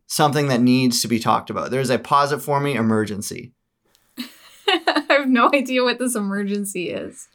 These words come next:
Speaker 1: The trailer for the new Super Mario movie has dropped.
Speaker 2: Oh, dear.
Speaker 1: <laughs> And we gotta,
Speaker 2: <laughs>
Speaker 1: we gotta talk about it.
Speaker 2: Okay.
Speaker 1: Because there hasn't been a Mario movie since the one from the eighties with Bob Hoskins, and now we're getting one with, with Chris Pratt.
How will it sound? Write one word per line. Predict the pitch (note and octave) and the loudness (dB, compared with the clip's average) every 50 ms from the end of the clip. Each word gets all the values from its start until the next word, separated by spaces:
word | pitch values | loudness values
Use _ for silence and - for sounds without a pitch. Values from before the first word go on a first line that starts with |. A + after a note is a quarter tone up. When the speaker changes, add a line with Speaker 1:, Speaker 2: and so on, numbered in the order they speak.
| - - | -20 -12
Speaker 1:
The | - B2+ B2 | -8 -8 -8
trailer | - - - - D3+ D3+ D#3 D#3+ E3+ F3 F#3 F#3+ G3 G3+ - _ _ _ _ _ _ | -8 -6 0 2 4 6 6 6 4 4 2 2 -2 -4 -10 _ _ _ _ _ _
for | _ _ - C#3 B2+ | _ _ -4 0 2
the | B2 A#2+ | 4 6
new | A#2+ B2 C3+ C#3 | 6 6 4 2
Super | C3+ - D3+ C3 C3+ | 0 -2 -4 -4 -2
Mario | C3+ B2+ B2 A#2 A#2+ A#2 A2+ A2+ | 0 2 4 4 4 4 2 2
movie | A2 A2 G#2 G2 F#2 - G2 G2 | 0 0 -2 -4 -6 -8 -8 -8
has | A2+ - A2+ G#2+ - | -4 -4 -4 -4 -4
dropped. | - - - - - - _ - - _ _ _ _ _ _ _ _ _ _ - | -4 -4 -4 -4 -6 -8 _ -18 -20 _ _ _ _ _ _ _ _ _ _ -8
Speaker 2:
Oh, | B3+ B3+ B3 B3 B3 A#3+ | -6 -6 -4 -4 -4 -6
dear. | A3 G3 F#3+ F3 F#3 F#3 F#3 F#3 F#3+ G3 A3 - - D3+ - | -6 -6 -8 -8 -8 -10 -8 -4 -2 -2 -2 -2 -4 -8 -10
Speaker 1:
<laughs> | - E3 - G4+ - - | -10 -10 -10 -8 0 2
And | - F4 E3+ D#3 | 2 2 2 2
we | C#3+ C#3+ D3 | 2 2 2
gotta, | C#3 E3 D#3+ E3+ E3 D#3 - - - - - | 4 4 4 4 4 4 4 2 0 -4 -8
Speaker 2:
<laughs> | - - E4+ D3 | -8 -4 0 2
Speaker 1:
we | D3+ | 4
gotta | D3 E3+ E3+ E3 | 6 6 4 4
talk | E3 E3 D#3 C#3+ C#3 C3+ | 4 4 4 4 4 2
about | C#3+ A#2 A2+ A2 G#2+ G2+ | 0 0 0 0 0 -2
it. | G#2 G#2 - - _ _ - | -4 -8 -10 -16 _ _ -10
Speaker 2:
Okay. | - A3+ G#3+ G3 - - G3+ A#3 A#3+ B2+ | -8 -8 -6 -6 -6 -8 -8 -8 -4 -2
Speaker 1:
Because | C#3+ D3 - - D3 C3+ C3 B2+ B2 B2 A#2+ A#2 B2 - - _ _ _ _ _ _ _ _ _ _ | -2 -2 2 2 4 4 4 4 2 2 0 -2 -6 -10 -16 _ _ _ _ _ _ _ _ _ _
there | - A#2 C3 C3 - | -6 -2 0 0 2
hasn't | D3 D3+ E3 F3+ F3+ D#3+ | 2 0 0 0 0 0
been | F3 E3 E3 D#3+ D#3+ D#3+ D#3 - - | 2 2 4 2 2 0 -4 -4 -4
a | A2+ | -2
Mario | A2+ A2+ A#2+ C3+ D3+ D#3 D3+ D3+ D3+ | 2 4 4 4 6 6 4 4 4
movie | D3 D3 D3 C#3+ C3 D3 D3 C#3+ C#3+ C3 | 2 2 0 -2 -2 -4 -4 -4 -4 -6
since | A#2+ - - B2+ A#2+ A#2 | -6 -4 -4 -2 -2 -2
the | A#2+ | 0
one | A2+ B2 C3 C3 | 0 0 0 0
from | C3 D3 C3+ | 0 -2 -2
the | C3+ - A#2 | -2 0 0
eighties | B2 B2 A#2+ A#2+ A#2 A2 A2+ | 0 2 2 2 0 0 -2
with | A2 G2+ - | -6 -2 0
Bob | B2 A#2+ B2 A2+ | 2 2 2 2
Hoskins, | A#2 A#2+ A2 A2 A2 - B2 A2 G#2+ G#2 | 0 0 0 0 -2 -4 -4 -4 -4 -2
and | G#2+ G#2+ | -2 -2
now | A2 A#2+ C3+ | 0 2 2
we're | C#3+ | 2
getting | C3+ C3 B2+ B2+ | 2 2 2 2
one | A#2+ A#2+ A#2 | 2 2 0
with, | A2+ A2 - _ | 0 -4 -8 _
with | - A#2 A2 - | -8 -8 -8 -8
Chris | - - - D#3+ C#3+ | -6 -2 0 0 0
Pratt. | - - - C#3+ A2+ A2 A2+ - - | -2 -2 0 2 2 2 0 -2 -6